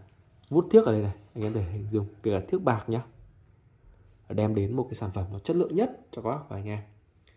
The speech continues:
Chính những cái tiểu tiết nhỏ như này nó ảnh hưởng rất là lớn đến cái,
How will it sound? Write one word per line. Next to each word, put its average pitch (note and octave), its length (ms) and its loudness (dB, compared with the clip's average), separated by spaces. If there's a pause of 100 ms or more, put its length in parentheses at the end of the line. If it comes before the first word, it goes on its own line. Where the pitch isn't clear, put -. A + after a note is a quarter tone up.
(500)
Chính D#3 160 2
những F#3+ 80 -2
cái G#3 160 2
tiểu C#3 140 8
tiết A3+ 100 8
nhỏ C3 280 0
như A#2+ 60 -2
này B2+ 80 -2
nó G#2+ 100 -4
ảnh B2 160 -4
hưởng G#2+ 180 -2
rất F#3+ 140 -4
là E3+ 60 -2
lớn A#2+ 320 2
đến D3+ 140 -6
cái, C#3+ 240 -4